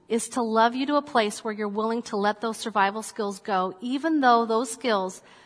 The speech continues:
may have kept you alive as a child. Why?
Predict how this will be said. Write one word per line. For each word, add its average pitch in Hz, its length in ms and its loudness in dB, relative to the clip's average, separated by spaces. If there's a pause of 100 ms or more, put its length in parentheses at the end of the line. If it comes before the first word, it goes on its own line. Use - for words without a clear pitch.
(140)
may 226 160 0
have 220 200 -2
kept - 280 -4
you 220 80 -4
alive 196 540 2
as 196 160 -4
a 190 40 -10
child. 180 500 -2 (920)
Why? 220 420 4